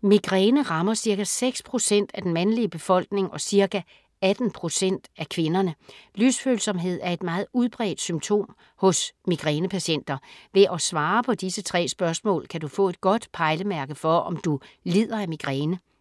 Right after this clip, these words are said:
Et. Har hovedpine inden for de seneste tre måneder begrænset din gøren og laden i en hel dag eller mere?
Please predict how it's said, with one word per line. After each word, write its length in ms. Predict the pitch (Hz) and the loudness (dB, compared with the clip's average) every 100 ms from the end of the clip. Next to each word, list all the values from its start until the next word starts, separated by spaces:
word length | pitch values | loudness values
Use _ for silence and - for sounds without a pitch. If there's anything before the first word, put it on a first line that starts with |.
| _ _ _ - | _ _ _ 0
Et. 240 | 247 - - - _ | 2 0 -16 -20 _
Har 300 | - 180 165 - | 0 2 2 2
hovedpine 560 | 214 269 - 214 160 | 2 2 0 0 0
inden 340 | - 180 214 208 | 0 0 2 0
for 80 | |
de 140 | 160 151 | -4 -4
seneste 440 | - 160 185 180 | -2 -2 -2 -4
tre 260 | - 233 254 | -4 -2 -2
måneder 380 | 165 160 175 202 | -2 0 0 0
begrænset 600 | 160 - 214 - 247 196 | -4 -2 -2 -2 -6 -6
din 160 | 160 | -4
gøren 360 | 147 147 156 196 | -2 0 0 0
og 60 | |
laden 400 | 156 127 151 185 | -2 -2 -2 -2
i 140 | - 165 | -2 -2
en 200 | 143 135 | 0 -2
hel 280 | 233 240 - | -2 -4 -2
dag 320 | 170 185 - | 0 0 0
eller 140 | 160 | -2
mere? 300 | 143 143 202 | -2 -2 -4